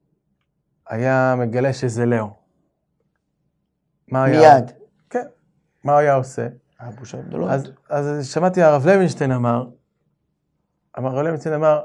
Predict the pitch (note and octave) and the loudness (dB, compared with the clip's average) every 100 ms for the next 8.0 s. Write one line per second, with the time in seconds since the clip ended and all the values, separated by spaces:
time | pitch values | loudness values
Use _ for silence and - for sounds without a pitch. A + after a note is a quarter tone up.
0 | - D3 F#3+ G3 F#3+ E3+ C3+ D#3+ D#3 D#3 | -8 -6 -4 0 0 0 0 -2 -2 -4
1 | B2+ A#2+ A#2+ F3 G3+ G3 F#3+ G#3 F3+ - | -6 -6 -6 0 0 0 2 2 2 0
2 | C#3 A#2 - C3+ F#3+ - _ _ _ _ | -2 -2 -4 -4 -6 -14 _ _ _ _
3 | - B2+ B2 G3 F3+ D#3+ D#3+ D3 D3+ D#3+ | -14 -12 -6 -4 -2 -2 0 0 0 -2
4 | D#3 - - - - - _ _ A3 C3+ | -4 -6 -18 -20 -20 -20 _ _ -12 -12
5 | - - _ _ _ C3+ B2 - - - | -12 -18 _ _ _ -14 -14 -14 -16 -18
6 | - B2+ C#3 D3 C#3 D#3 C#3 - B2+ D3 | -12 -6 -4 -2 -2 -4 -6 -6 -6 -6
7 | C#3 D3+ C3+ B2 C#3 C#3 D3 A3 C3+ | -4 -6 -4 -4 -4 -2 4 4 4